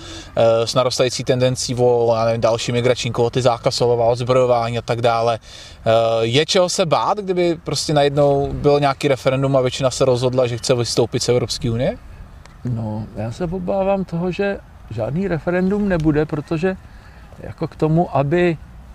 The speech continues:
Speaker 2: mohlo být nějaký referendum, což je jakási možná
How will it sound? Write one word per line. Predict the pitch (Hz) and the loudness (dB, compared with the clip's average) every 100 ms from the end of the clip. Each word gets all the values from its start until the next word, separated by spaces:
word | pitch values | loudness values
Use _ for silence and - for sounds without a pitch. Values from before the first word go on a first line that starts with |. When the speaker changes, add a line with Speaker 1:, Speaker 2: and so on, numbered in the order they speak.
| 120 | -6
Speaker 2:
mohlo | 117 135 170 | 0 2 2
být | 180 180 | 0 0
nějaký | 156 160 190 | -2 0 0
referendum, | 156 107 113 117 107 117 127 180 233 233 - - - - - | 0 0 0 2 2 4 4 4 0 -6 -14 -20 -20 -20 -6
což | - 120 | -4 2
je | 165 | 2
jakási | 147 160 151 - | 4 4 4 2
možná | 156 135 120 156 | 2 2 2 0